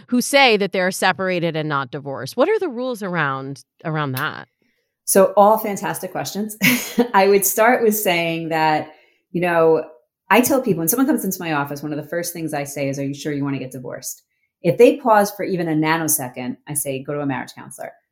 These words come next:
Speaker 2: Because divorce is very, very difficult. It's emotionally exhausting, it's financially exhausting, and it's very hard to turn back from.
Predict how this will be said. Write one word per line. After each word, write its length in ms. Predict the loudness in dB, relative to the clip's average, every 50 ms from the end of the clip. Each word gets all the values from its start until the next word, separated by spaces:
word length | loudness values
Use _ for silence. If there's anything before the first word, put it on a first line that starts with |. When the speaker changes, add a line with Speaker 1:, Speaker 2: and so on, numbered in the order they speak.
| _ _
Speaker 2:
Because 300 | -4 -2 0 0 0 -2
divorce 420 | -4 -4 -2 0 2 2 2 0 -2
is 160 | -2 -6 -6 -8
very, 360 | -4 -2 -2 0 0 -2 -2
very 260 | -4 -4 -6 -6 -6
difficult. 520 | -8 -10 -14 -16 -18 -18 -18 -18 -18 _ -14
It's 120 | -8 -6
emotionally 440 | -4 0 0 0 0 0 -4 -6 -6
exhausting, 480 | -4 -4 -4 -4 -4 -6 -6 -6 -6 -6
it's 120 | -6 -8
financially 520 | -8 -6 -6 -4 -4 -6 -6 -6 -6 -6
exhausting, 640 | -6 -6 -6 -6 -6 -6 -8 -8 -10 -8 -8 -8 -8 -10 _ _ _ -8
and 60 | -6
it's 140 | -6 -6 -4
very 260 | -4 -2 0 0 0
hard 180 | -2 -4 -4 -6
to 80 | -6
turn 180 | -8 -6 -6 -4
back 300 | -4 -6 -8 -10 -14 _
from. 240 | -20 -20 -20 -20